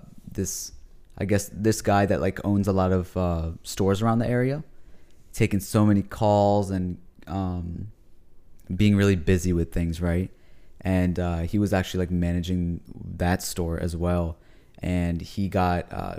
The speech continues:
dropped down, like, he got demoted to another level. He was going through all the stress, like, on phone calls, all this stuff, right? And then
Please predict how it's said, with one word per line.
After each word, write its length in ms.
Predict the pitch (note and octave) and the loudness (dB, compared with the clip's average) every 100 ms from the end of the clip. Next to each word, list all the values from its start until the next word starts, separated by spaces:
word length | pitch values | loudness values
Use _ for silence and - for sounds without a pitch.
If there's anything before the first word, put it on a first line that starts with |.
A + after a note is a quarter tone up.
| - - | -14 -4
dropped 340 | G#2+ F#2+ - | 0 0 0
down, 440 | G2 F2+ F2 F2 F2 - - - | -2 0 0 -2 -6 -14 -16 -10
like, 120 | F#2 | -10
he 80 | - | 0
got 160 | F#2+ | 0
demoted 540 | F#2 F2 E2+ F2 G#2 B2 - - - | 2 2 2 2 0 -4 -16 -20 -10
to 80 | G#2 | -4
another 200 | F#2 F2+ | -2 -2
level. 360 | F2 F#2 A2 - - - | -2 -2 -4 -8 -20 -16
He 120 | - | -4
was 80 | G#2 | -4
going 200 | F#2+ F#2 | 2 2
through 120 | F2 | 2
all 80 | E2+ | -2
the 60 | D#2 | -4
stress, 600 | - - F#2+ F#2 F2 - | -8 -4 0 2 0 -4
like, 200 | - - - | -12 -12 -14
on 120 | - | -8
phone 260 | - G2 | -2 -2
calls, 240 | F#2+ E2+ E2+ | 0 -4 -6
all 80 | E2 | -8
this 120 | - | -10
stuff, 240 | - D#2+ - - | -12 -14 -14 -14
right? 160 | - - - - - - - - - | -14 -14 -20 -20 -20 -20 -20 -16 -2
And 140 | F2+ | 0
then 540 | F2+ F2 E2+ D#2+ E2+ | 2 2 -2 -4 -6